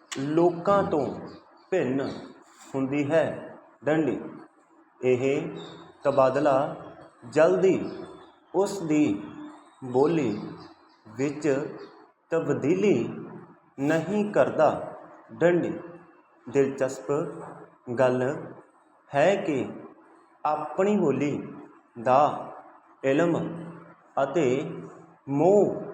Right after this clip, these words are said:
ਪੀੜ੍ਹੀਆਂ ਤੱਕ ਚੱਲਦਾ ਰਹਿੰਦਾ ਹੈ। ਡੰਡੀ। ਮਨੁੱਖ ਆਪਣੇ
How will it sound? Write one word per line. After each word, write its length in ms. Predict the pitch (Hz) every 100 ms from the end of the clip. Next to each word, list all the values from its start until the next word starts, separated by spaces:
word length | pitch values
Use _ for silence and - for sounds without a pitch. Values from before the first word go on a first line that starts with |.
| - - - _ _ -
ਪੀੜ੍ਹੀਆਂ 540 | 190 208 220 226 226
ਤੱਕ 600 | 220 147 135 - 120 85 - - - - -
ਚੱਲਦਾ 640 | 143 131 139 143 98 - - - - _ _ _
ਰਹਿੰਦਾ 460 | 131 175 202 196 185
ਹੈ। 460 | 147 131 107 95 - - - _ _ 110
ਡੰਡੀ। 340 | 139 151 117 - - - - _ _ _ _ 120
ਮਨੁੱਖ 460 | 123 127 123 - 139 165 165 - - - - - -
ਆਪਣੇ 720 | 135 - - 170 131 139 -